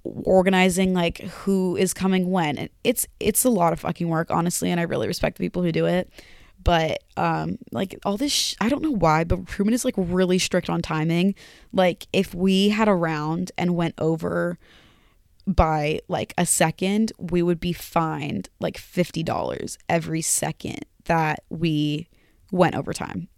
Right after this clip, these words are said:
I don't ask why. I have no idea.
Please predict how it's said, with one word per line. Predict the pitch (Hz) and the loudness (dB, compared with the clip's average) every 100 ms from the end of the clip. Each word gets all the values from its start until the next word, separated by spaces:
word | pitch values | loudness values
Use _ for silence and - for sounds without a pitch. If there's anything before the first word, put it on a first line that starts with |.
| _ _ _ - - | _ _ _ -12 -2
I | - | 2
don't | 180 185 | 6 6
ask | 180 180 | 6 2
why. | 185 175 180 - | 2 2 0 2
I | 180 | 2
have | 170 | 4
no | 175 170 151 | 4 2 0
idea. | - 92 185 | -2 -4 -6